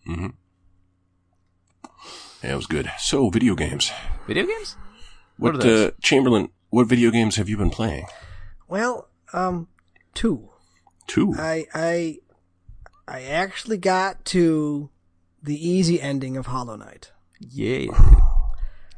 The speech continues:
Speaker 2: I'm
Speaker 3: I
Speaker 2: so
Speaker 3: killed,
Speaker 2: proud of you.
Speaker 3: I killed the Hollow Knight and became the new vessel.
Speaker 1: Mm-hmm.
Speaker 2: It's a short fight, but isn't it, like, just, like, thematically interesting?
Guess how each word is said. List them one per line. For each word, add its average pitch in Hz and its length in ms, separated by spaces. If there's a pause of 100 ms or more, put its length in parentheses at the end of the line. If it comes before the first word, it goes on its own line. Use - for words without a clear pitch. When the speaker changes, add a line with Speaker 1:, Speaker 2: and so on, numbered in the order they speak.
(100)
Speaker 2:
I'm 139 200
Speaker 3:
I - 20
Speaker 2:
so - 280
Speaker 3:
killed, 214 440
Speaker 2:
proud 185 220
of 208 60
you. 190 120
Speaker 3:
I 180 60
killed 233 400
the 220 100
Hollow 202 320
Knight 185 480 (720)
and 147 160
became 185 320
the 185 80
new 180 140
vessel. 147 420 (460)
Speaker 1:
Mm-hmm. 80 240
Speaker 2:
It's - 100
a 202 60
short - 300
fight, 120 320
but 151 120
isn't 269 180
it, 294 120
like, 202 120
just, 180 140
like, 147 200
thematically 107 560
interesting? 104 500